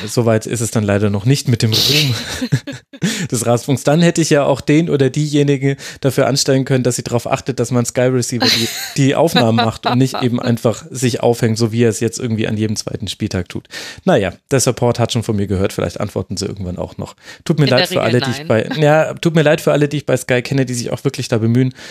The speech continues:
Speaker 1: äh, auch tatsächlich hinter den Kulissen, dass das, äh, besser wird.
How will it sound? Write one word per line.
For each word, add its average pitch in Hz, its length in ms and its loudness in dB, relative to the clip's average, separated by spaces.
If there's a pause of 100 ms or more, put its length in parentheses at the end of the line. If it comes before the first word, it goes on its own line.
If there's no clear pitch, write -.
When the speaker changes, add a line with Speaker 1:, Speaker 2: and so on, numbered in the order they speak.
(300)
Speaker 1:
äh, 104 40 -2
auch - 260 -2
tatsächlich 123 440 0
hinter 127 480 2
den 120 100 2
Kulissen, 117 380 0
dass 110 180 2
das, - 180 -4
äh, 110 180 -2
besser 117 300 0
wird. 110 180 0